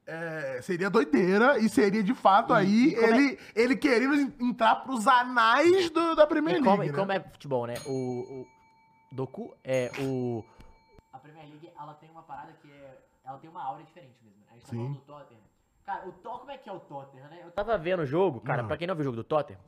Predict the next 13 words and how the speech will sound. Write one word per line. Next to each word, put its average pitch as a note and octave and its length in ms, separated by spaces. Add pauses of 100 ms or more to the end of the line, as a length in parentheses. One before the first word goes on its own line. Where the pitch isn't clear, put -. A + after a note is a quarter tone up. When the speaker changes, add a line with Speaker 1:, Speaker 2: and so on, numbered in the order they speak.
(140)
Speaker 1:
Eu C3 120
não C#3 80
vi. A2 180 (100)
Speaker 2:
ele F#3+ 160
tá G3 140
com F#3+ 260
um F3 100
treinador F3+ 400
novo F3+ 280
que - 100
veio E3 160
do D3+ 80
Celtic - 400